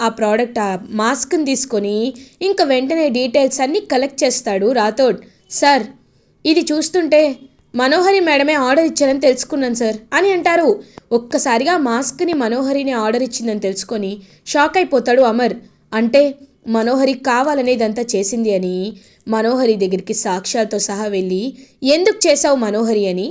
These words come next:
నిలదీస్తాడు అమర్. ఒక్కసారిగా బ్లాక్ మ్యాన్ని సెట్ చేసి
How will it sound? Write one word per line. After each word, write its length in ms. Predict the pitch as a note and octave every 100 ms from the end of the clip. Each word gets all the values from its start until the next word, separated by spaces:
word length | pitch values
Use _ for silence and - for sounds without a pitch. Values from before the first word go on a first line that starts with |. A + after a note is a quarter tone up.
| G4 - _
నిలదీస్తాడు 680 | C4+ F4+ G#4 F4 - A3 A3+
అమర్. 340 | B3+ A3 A#3+ - - _ -
ఒక్కసారిగా 840 | A3 A3 - A#3+ A3 F3+ G#3+ C#4+ B3+ A3+ A3+ A#3 A#3 - _ _
బ్లాక్ 440 | A#3+ A#3+ A#3 D#4 -
మ్యాన్ని 300 | E4 D#4 C#4
సెట్ 300 | - G#3+ G3+
చేసి 380 | C4+ A#3 A#3 G#3